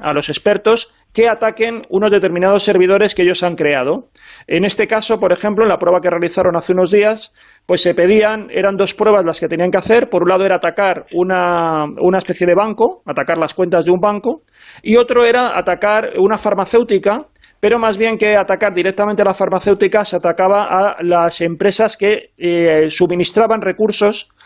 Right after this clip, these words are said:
a esa farmacéutica, porque esto es una cuestión que también ocurre en ciberseguridad, que en muchas ocasiones la,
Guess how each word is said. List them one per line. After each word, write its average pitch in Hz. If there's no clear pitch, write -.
a 185
esa 208
farmacéutica, 151
porque 160
esto 208
es 202
una 214
cuestión 196
que 196
también 180
ocurre 185
en 170
ciberseguridad, 180
que 175
en 180
muchas 196
ocasiones 202
la, 175